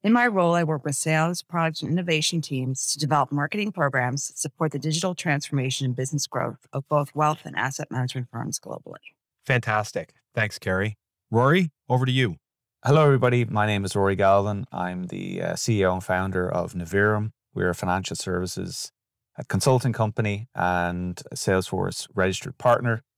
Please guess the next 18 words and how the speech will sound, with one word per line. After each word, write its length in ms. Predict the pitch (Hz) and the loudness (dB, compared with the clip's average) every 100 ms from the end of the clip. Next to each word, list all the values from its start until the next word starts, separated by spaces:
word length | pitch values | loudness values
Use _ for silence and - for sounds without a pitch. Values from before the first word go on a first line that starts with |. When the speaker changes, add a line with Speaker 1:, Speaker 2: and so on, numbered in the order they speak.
| _ _ _ | _ _ _
Speaker 3:
Um, 460 | 95 92 92 92 90 | 0 2 2 0 -4
so 180 | - 92 | -4 -2
delighted 540 | - 101 101 104 95 | 2 4 4 2 -4
to 380 | - 98 92 90 | -2 0 0 -2
meet 220 | - 120 | 0 4
everyone 260 | 123 110 104 | 4 4 0
today 380 | - 95 98 95 | 0 2 4 2
and 100 | 92 | 0
share 220 | - 98 | 2 2
some 180 | - 95 | 0 -4
ideas 600 | 90 98 95 92 - - | -2 0 0 0 -4 -8
on 120 | 87 85 | -8 -8
the 60 | |
future 280 | - 104 - | -4 -4 -4
of 100 | - | -2
wealth 240 | 87 87 | 0 0
management 600 | 90 85 87 - 87 - - _ _ _ _ | -2 -8 -8 -10 -10 -12 -18 _ _ _ _
and 500 | 90 85 85 85 82 | -2 0 0 -4 -8